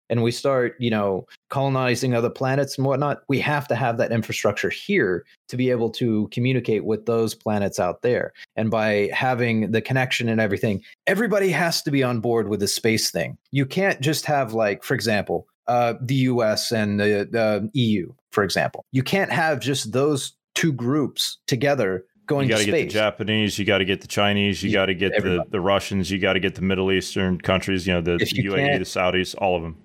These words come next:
Speaker 1: If you can't do it, you're gonna end up having war in space. Um,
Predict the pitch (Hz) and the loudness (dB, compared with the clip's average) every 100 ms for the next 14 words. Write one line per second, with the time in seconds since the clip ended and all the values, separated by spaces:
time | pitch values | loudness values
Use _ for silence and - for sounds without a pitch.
0 | - - - 117 147 143 123 131 131 123 | -2 -2 0 -2 0 -2 -2 0 2 0
1 | - 90 117 120 113 110 107 110 - 120 | -2 -8 -2 0 0 0 2 0 0 -2
2 | 107 98 95 98 98 90 - 87 80 - | 0 -2 0 0 0 -2 -2 -2 0 0
3 | - - - 98 95 92 | 0 -6 -4 0 0 -2